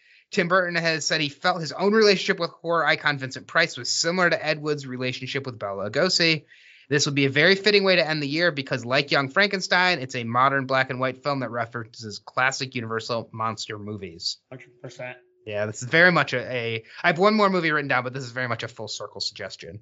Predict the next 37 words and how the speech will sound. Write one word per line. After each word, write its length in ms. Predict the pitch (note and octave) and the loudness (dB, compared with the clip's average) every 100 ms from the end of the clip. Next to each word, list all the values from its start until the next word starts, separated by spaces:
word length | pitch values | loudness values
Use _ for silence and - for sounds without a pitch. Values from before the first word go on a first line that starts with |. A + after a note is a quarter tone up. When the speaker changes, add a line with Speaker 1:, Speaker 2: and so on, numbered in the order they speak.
| - | -2
Speaker 2:
It's 180 | G3+ E3 | -2 0
one 440 | D3 F3+ A#3+ C4 | 2 4 4 2
that 160 | B3+ A3 | 2 2
I 120 | F#3+ | 2
really 600 | D3+ C#3 D3+ E3+ E3+ D#3+ C3 | 0 -2 2 4 4 0 0
wish 560 | D3 D3 - - - - | 0 0 -4 -10 -14 -2
that 100 | D3+ | 2
I 380 | C#3 C#3+ C#3 C3+ | 4 4 4 0
had 360 | C3+ C3+ C3 A#2+ _ | 0 -2 -2 -12 _
thought 260 | D#3 D3 D3+ | 0 0 0
more 160 | D3+ C#3 | 0 2
about 240 | C#3 B2+ | 2 0
and 100 | A#2+ | -4
stumped 300 | - C3 - | -6 -6 -6
for 200 | C3 B2 | -8 -4
last 260 | A#2 A#2 - | -4 -6 -10
week. 240 | G#2+ - _ _ _ _ | -20 -20 _ _ _ _
Speaker 1:
Hmm. 200 | F3 D#3+ C3 - | -4 -2 -4 -2
Speaker 2:
But 140 | C#3+ | 2
I 100 | D#3+ | 8
get 120 | G3 | 8
it. 120 | D#3 - _ _ _ | 6 -2 _ _ _
But 100 | C3+ | -6
yeah, 60 | C#3+ | -4
Speaker 1:
Yeah. 40 | C3+ - - | -4 -8 -4
Speaker 2:
maybe 160 | D#3+ | -2
Speaker 1:
Well, 100 | D#3 | 2
Speaker 2:
we 40 | C#3+ | 2
Speaker 1:
maybe 60 | C3 | 2
Speaker 2:
will 40 | |
Speaker 1:
we'll 60 | C#3 | 2
do 40 | |
it 20 | D3 | 2
Speaker 2:
listen. 80 | |
Speaker 1:
next 200 | D#3 D#3+ | 2 0
week. 180 | G#2+ - - - A#2 | -4 -8 -18 -8 0
Uh, 220 | B2 | 2